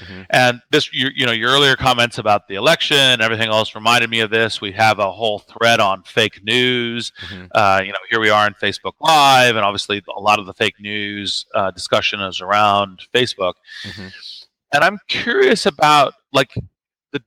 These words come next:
Speaker 2: in-depth of, like, okay, here's our theory of emergent democracy.
Speaker 1: Mm-hmm. Mm-hmm.
Speaker 2: Here's where we're worried that some stuff have gotten wrong. But here's the reason why we're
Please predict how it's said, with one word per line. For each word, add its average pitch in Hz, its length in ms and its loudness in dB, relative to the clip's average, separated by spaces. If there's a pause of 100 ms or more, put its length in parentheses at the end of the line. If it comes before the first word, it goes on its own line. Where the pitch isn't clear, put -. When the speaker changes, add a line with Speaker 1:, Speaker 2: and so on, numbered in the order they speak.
(300)
Speaker 2:
in-depth 151 640 0
of, 117 440 4
like, 120 180 0
okay, 123 280 0
here's 175 400 0
our 143 120 2
theory 190 560 0
of 135 80 0
emergent 117 400 -6
democracy. 98 880 -4 (180)
Speaker 1:
Mm-hmm. 90 600 -20
Mm-hmm. 87 260 -20
Speaker 2:
Here's 214 420 0
where 185 220 0
we're 147 180 -6
worried 151 360 2
that 131 120 -2
some 139 240 0
stuff 127 300 0
have 113 200 -8
gotten 110 300 0
wrong. 98 600 -2 (500)
But 135 140 2
here's 220 640 0
the 175 120 0
reason 156 360 0
why 135 220 4
we're 131 180 -2